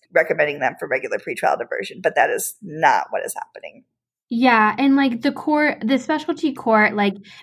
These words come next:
Speaker 2: the idea of it and the goal of it, I think, is great. Like, you know, 'cause if you want help and you need help, like, that's a great place for you. Um, and if you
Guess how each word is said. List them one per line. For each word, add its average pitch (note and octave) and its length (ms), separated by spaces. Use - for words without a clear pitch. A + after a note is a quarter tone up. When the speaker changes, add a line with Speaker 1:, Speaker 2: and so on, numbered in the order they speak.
Speaker 2:
the A#3+ 140
idea A#3+ 560
of A3+ 100
it A#3 140
and G#3+ 120
the G#3 60
goal G3+ 320
of G3 100
it, G3 140
I F#3+ 140
think, G3 240
is F3+ 160
great. - 520
Like, G3 280
you G#3+ 80
know, G3 320
'cause A#3 260
if A3 160
you C4 280
want A#3+ 420
help C4+ 380
and A3 200
you A3+ 100
need G#3+ 280
help, B3+ 460
like, G#3 260
that's G3+ 260
a A3 40
great G3 680
place D#4+ 340
for F#3+ 120
you. - 380
Um, G#3+ 500
and A#3 180
if A3+ 220
you B3 560